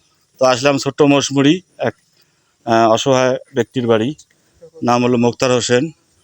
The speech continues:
আহ, বড়দা। আহ, ওনার বাড়িতে আসলাম, আপনারা দেখতেছেন। তো আপনারা এই ভিডিওটা সবাই শেয়ার করবেন, লাইক করবেন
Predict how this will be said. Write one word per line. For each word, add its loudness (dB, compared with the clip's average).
আহ, -4
বড়দা। 2
আহ, 0
ওনার 0
বাড়িতে 0
আসলাম, -2
আপনারা -2
দেখতেছেন। -2
তো 2
আপনারা 2
এই 4
ভিডিওটা 4
সবাই 0
শেয়ার -2
করবেন, 0
লাইক 2
করবেন 2